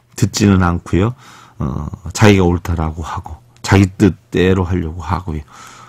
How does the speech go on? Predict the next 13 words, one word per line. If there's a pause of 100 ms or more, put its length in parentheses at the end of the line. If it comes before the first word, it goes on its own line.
(140)
또
남이
좋은
어떤
충고를
해주면
안
들으려고
하고 (580)
다
무시해버리고 (140)
이러다
보면